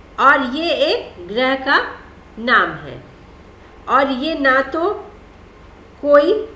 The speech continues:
ग्रह यानी planet, और ये ना तो कोई male है ना तो कोई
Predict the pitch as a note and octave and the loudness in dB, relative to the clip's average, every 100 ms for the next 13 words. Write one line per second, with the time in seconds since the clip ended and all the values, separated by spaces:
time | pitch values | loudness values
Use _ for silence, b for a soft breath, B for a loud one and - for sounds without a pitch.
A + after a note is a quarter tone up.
0 | - - - - C4+ E4+ E4+ D#4+ A#4 A#4+ | -20 -20 -20 -6 0 2 2 2 0 0
1 | C4 F#3+ D3 C3 - - - - - - | -2 -2 -4 -8 -14 -20 -20 -20 -20 -20
2 | - - - - B3 C4+ D4+ E4+ D4 C#4+ | -20 -20 -20 -4 -2 0 -2 0 4 4
3 | D4+ F4+ - D4 C#4+ C#4 A3+ G#3+ B3+ C4 | 4 -2 -2 0 2 2 2 4 4 0
4 | D4 G4+ - - - - - A#3 B3 C4 | -4 -6 -8 -18 -20 -20 -8 0 2 2
5 | D#4 D#4 D#4 D4 | -2 -4 0 2